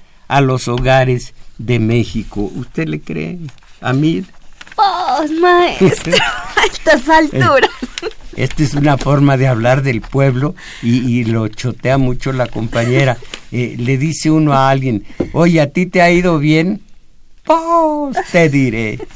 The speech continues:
Speaker 1: En tal, esta es una, esta es una ironía. Entonces, mid, después de, del gasolinazo, dijo,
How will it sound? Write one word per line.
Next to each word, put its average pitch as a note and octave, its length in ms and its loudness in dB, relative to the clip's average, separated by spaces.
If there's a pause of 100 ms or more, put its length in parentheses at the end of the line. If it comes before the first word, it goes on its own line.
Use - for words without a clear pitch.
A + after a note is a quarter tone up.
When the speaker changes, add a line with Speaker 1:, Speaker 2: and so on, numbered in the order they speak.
Speaker 1:
En G2 160 -2
tal, A#2+ 420 -2
esta D3+ 300 2
es D3 120 -4
una, B2+ 400 0 (240)
esta C#3 280 0
es C3+ 160 -4
una B2+ 320 0
ironía. G#2 580 0 (400)
Entonces, F3+ 720 2 (200)
mid, F3+ 480 4 (440)
después C#3 920 0
de, F#3+ 160 0
del D3 320 -2
gasolinazo, C#3 880 0
dijo, C#3+ 360 -2